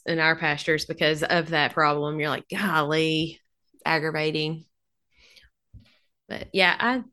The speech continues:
I, I sympathize with you on the whole stomach bug. It went through our,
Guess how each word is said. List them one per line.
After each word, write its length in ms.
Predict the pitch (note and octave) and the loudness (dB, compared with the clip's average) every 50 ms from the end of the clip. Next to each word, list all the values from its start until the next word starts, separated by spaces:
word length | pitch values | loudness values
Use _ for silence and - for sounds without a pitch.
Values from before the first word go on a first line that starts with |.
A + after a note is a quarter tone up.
| - | 0
I, 240 | - B3 C4+ C4+ C4+ - _ _ - | 2 2 2 2 -2 -10 _ _ 0
I 80 | B3+ C#4+ | 0 2
sympathize 680 | - B3 G#3+ G#3 F3+ - F#3 E3 E3 E3 D#3+ D#3+ E3 | 4 2 0 0 0 0 2 4 4 4 4 2 0
with 140 | F3 E3 E3+ | -4 -6 -4
you 240 | E3+ E3+ E3+ E3 D#3+ | -4 -2 0 0 0
on 160 | E3 D#3+ D#3+ | 0 0 -4
the 80 | D#3 D3+ | -4 -4
whole 460 | E3 D#3 D#3+ D#3+ D#3+ D#3+ D#3 D#3 _ _ _ _ _ _ _ _ | -2 -2 0 0 0 0 -2 -2 _ _ _ _ _ _ _ _
stomach 340 | - - - E3 E3 D3+ - | -8 -2 -2 0 0 2 2
bug. 220 | D#3+ D#3 D#3 D#3 D#3 | 2 2 2 2 2
It 120 | E3 - | 0 -2
went 140 | - D#3 - | -2 -4 -4
through 140 | D#3 D3+ D3 | -2 0 2
our, 400 | D3 D3+ D3+ D3+ D3+ D3 D3 | 4 4 6 4 4 2 0